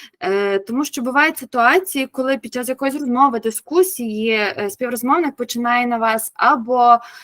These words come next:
сваритися, або кричати, або повишає голос, або перебиває. Тобто є, е, їй, е, модель поведінки співрозмовника вам неприйнятна, і вона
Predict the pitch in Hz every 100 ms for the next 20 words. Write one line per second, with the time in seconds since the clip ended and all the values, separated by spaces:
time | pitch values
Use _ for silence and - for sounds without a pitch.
0 | - - - 190 254 220 208 180 190 180
1 | 196 - 269 - 226 202 208 170 175 -
2 | 185 - 226 285 220 240 214 180 180 175
3 | 190 262 294 294 240 226 196 170 170 285
4 | - 226 196 240 269 240 - - - 269
5 | - 185 190 185 190 233 214 202 - -
6 | 208 208 208 202 202 196 - _ 226 240
7 | 269 262 247 262 247 226 247 226 226 294
8 | 339 285 247 - 220 247 285 269 247 233
9 | 240 233 240 247 190 202 196 196 240